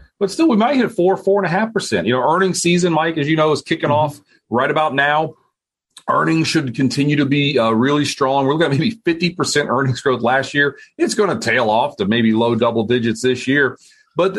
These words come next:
Speaker 1: you know, everyone says, "Oh, we're moving the punch bowl," right? The Fed is getting more hawkish, probably gonna hike rates. We know there's less fiscal policy. Those things are all true. But this stage of an economic cycle,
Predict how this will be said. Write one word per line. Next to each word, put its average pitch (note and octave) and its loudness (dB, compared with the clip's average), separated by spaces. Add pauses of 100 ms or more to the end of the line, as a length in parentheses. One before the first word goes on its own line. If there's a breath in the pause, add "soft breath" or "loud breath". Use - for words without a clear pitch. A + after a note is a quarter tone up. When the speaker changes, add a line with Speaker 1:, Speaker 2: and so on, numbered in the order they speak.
(220)
Speaker 1:
you A3 -2
know, G#3 2
everyone G3 0
says, E3 -2
"Oh, D#3+ 2
we're C#3+ 2
moving C#3+ 0
the C3 0
punch A#2 -4
bowl," E2 -2
right? G#2 0
The G2+ -6
Fed B2+ 0
is A#2 -2
getting B2 0
more A#2+ 0
hawkish, A2+ -2
probably G2 0
gonna A#2 0
hike A#2 -2
rates. A2 0
We E2+ -6
know F#2 0
there's A#2 0
less A#2 -2
fiscal A#2 -4
policy. A2+ -2 (300 loud breath)
Those A3+ 0
things B3+ 2
are F3+ 2
all E3 0
true. - -2 (260)
But B2 -2
this A#3+ 0
stage G3 0
of C3+ 2
an A3 2
economic D#3 -2
cycle, C#3 -2